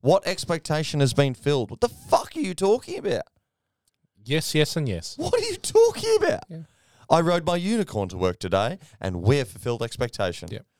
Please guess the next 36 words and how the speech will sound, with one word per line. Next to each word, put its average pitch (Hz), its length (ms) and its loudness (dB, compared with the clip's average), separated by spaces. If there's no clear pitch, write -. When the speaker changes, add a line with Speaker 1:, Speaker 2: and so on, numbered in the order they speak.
Speaker 1:
One 117 180 0
of 113 100 -4
these 95 200 -6
things 98 200 -10
is 98 100 -10
not 107 180 0
true. 123 300 -2
There's 85 320 -2
my 85 120 -4
unicorn. 80 460 -8
Speaker 2:
Yeah. 85 140 -14
Nah, 95 200 -10
the 107 120 -4
Tigers 160 380 4
are 98 80 -2
a 85 40 -6
shit - 220 -8
show. - 260 -10
But 160 300 4
next 190 300 0
year 170 100 4
they'll 160 160 6
be 151 120 2
better. 135 280 4
They've 156 200 -2
got, - 180 -4
they've 143 200 -4
cut - 200 -4
some 147 180 -2
dead 123 280 2
wood 147 220 2
that 123 120 -4
have 113 120 -8
gone 127 200 0
to 123 160 -4
the 110 140 -4